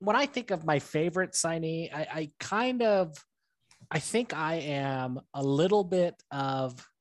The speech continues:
a weirdo when it comes to this because I talk to a lot of these players. I talk to all the signees.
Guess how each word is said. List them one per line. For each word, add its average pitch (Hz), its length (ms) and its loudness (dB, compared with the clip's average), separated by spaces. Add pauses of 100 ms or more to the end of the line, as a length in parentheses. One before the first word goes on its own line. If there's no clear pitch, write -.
(480)
a 139 80 -4
weirdo 113 720 -6 (120)
when 127 200 -10
it 117 140 -14
comes 117 300 -10
to 107 120 -14
this 98 340 -14 (520)
because 220 800 4 (480)
I 185 180 4
talk 185 500 -2
to 175 140 0
a 165 40 4
lot 139 280 2
of 156 80 -4
these 156 200 -2
players. 123 360 -4
I 160 80 4
talk 247 240 6
to 208 80 4
all 175 160 8
the 175 80 6
signees. 151 600 0